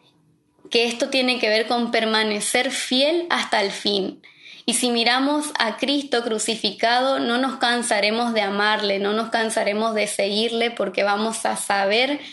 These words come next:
que Dios no nos va a dejar en esa cruz, sino que nos va a resucitar y nos va a restaurar como lo hizo también con Jesús,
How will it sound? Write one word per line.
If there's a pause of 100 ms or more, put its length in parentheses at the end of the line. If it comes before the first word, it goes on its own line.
(260)
que
Dios
no
nos
va
a
dejar
en
esa
cruz, (140)
sino
que
nos
va
a
resucitar
y
nos
va
a
restaurar
como
lo
hizo
también
con
Jesús,